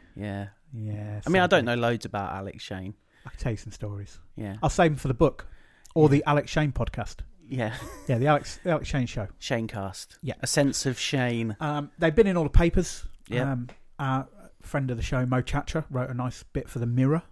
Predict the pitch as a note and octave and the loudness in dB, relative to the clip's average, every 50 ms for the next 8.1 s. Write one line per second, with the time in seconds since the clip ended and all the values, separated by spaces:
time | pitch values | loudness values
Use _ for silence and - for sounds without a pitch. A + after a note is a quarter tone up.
0 | - - B2 A#2 A2+ A2 A#2 - - C#3 B2+ B2 A#2+ B2 C3+ C3+ A#2 - C3 C3 | -8 -4 -2 -2 -2 -4 -6 -6 -4 -2 -2 -2 -2 -4 -6 -4 -2 0 2 2
1 | C#3+ D#3 D#3 D3 - G3+ G3 G3 G3 G3 A3 G3 - - - A3 G3+ - - - | 2 0 -2 2 6 6 8 8 6 4 0 -6 -6 -6 -4 -4 -4 0 4 4
2 | F#3 C3+ - - - G#2+ G2 G2 - - - - - C#3+ D3 D3+ D3+ D3 C#3+ C#3+ | 4 4 4 0 0 0 -2 -8 -12 -16 -10 -4 0 2 2 4 2 2 0 -2
3 | - - - - - - - - - D#3 E3 E3 D#3 D#3+ E3 E3+ E3+ E3+ - - | -6 -10 -14 -18 -18 -18 -4 2 6 6 8 10 10 8 8 8 6 4 4 2
4 | D#3+ D#3 D#3 - D3+ - - D#3 C#3+ - D3+ C3+ C3 B2 D#3 D3+ D3 C#3+ C3 A#2+ | 0 0 0 0 4 6 6 6 6 6 6 6 8 10 12 12 12 10 8 6
5 | - C3 A#2 A#2+ B2+ C3+ C3 - - - - - - - - - C3 B2 A2+ - | 2 2 4 4 4 2 2 -2 -8 -14 -16 -18 -20 -10 -4 0 0 0 -2 -2
6 | - - C3+ B2+ B2+ - - - - D3 C3 B2+ B2 A#2+ A#2+ A2 - _ _ _ | 0 0 2 2 2 0 -2 -2 0 2 2 2 2 0 -2 -6 -10 _ _ _
7 | _ _ _ _ _ - - - - D3 C3+ - - - C3+ A#2 A2+ A#2+ B2 C#3 | _ _ _ _ _ -16 -6 0 0 2 0 0 -4 -6 -4 -2 -2 -2 -4 -6
8 | G#3 | -8